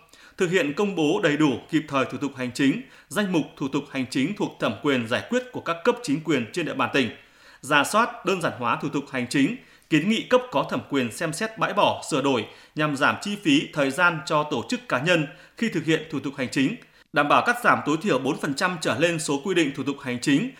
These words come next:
và bốn phần trăm trở lên chi phí tuân thủ thủ tục hành chính.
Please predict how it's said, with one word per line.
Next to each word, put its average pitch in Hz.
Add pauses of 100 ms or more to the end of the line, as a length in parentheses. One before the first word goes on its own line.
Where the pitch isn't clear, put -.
(180)
và 151 (100)
bốn 175
phần 147
trăm 180
trở 117
lên 160
chi 180
phí 156
tuân 175
thủ 143 (180)
thủ 135
tục 143
hành 123
chính. 156